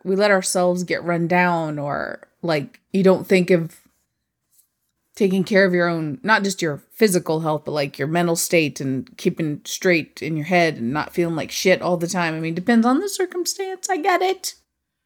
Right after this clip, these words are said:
But taking care of yourself, even if it's, like, literally taking five minutes in the bathroom to close the door and tell everyone to fuck off for the day, for five minutes while you just clear your mind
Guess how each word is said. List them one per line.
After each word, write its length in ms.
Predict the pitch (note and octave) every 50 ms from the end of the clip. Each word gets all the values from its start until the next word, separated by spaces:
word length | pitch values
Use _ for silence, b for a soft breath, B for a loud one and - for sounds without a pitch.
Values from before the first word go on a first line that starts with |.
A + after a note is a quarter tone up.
| _ _ _ _ _ _ _ _ _ _ -
But 140 | B3 C4
taking 400 | - D4 D4+ D4 C4 E4+ D#4+ C#4+
care 180 | B3+ C#4+ C#4+ C#4+
of 120 | C#4 A#3 A3+
yourself, 760 | B3+ C4+ C4 B3+ - - A#3+ F#3+ C3+ G#2 - - - - - _ _ _ -
even 240 | A3 A3+ B3 C4+ C4+
if 160 | C4 A#3 A#3+
it's, 160 | A#3+ A#3 A#3
like, 340 | A#3+ A3+ A3+ G#3 - - _ _ _ _ _ _ _ _ _ _ -
literally 640 | G#3 A3 A#3 B3+ C4+ B3 A#3+ C4 B3+ B3 A#3 A#3
taking 340 | A3+ A#3 A#3 G#3+ G#3+ G#3+ G#3
five 220 | F#3+ G#3+ G#3 A3 G3+
minutes 300 | G#3+ G#3 G3+ F#3+ F#3+ G3
in 100 | F#3 F#3
the 80 | F3+
bathroom 480 | F3+ F#3 F3+ F#3 F#3 F#3 G3 F3 E3+ E3+
to 80 | E3+
close 320 | - - - F#3+ F#3 F3+ F3+
the 60 | E3+
door 200 | F3+ F#3 F#3 F3+
and 80 | F3 F3
tell 140 | G3+ F3+
everyone 260 | F3+ E3+ E3+ E3+ F3 E3
to 60 | E3
fuck 260 | - - F#3 F3+ F#3
off 320 | G3+ F#3+ F3 E3 F3 -
for 140 | - - E3
the 100 | D#3+ E3+
day, 180 | D#3 E3+ - - -
for 160 | - F3+ E3+
five 340 | - - G3+ F#3+ G#3 G#3 F#3
minutes 380 | G3 G3 F#3 E3+ D3+ - -
while 100 | F#3+ F3
you 160 | F3 F#3 F#3+
just 380 | F3+ E3 F3 F3 - - - - _ _ _ _ _ _ _ _ _ _ _ _ _ _ _ _ _ _ _ _ _ _ _ _ _ _ _ _ _ _ _ _ _ _
clear 300 | - - G#3 G#3 G#3 G3+
your 80 | G3 F#3+
mind 540 | F#3+ F#3+ F3+ E3+ D#3+ D3+ C3 A#2+ F#2+ -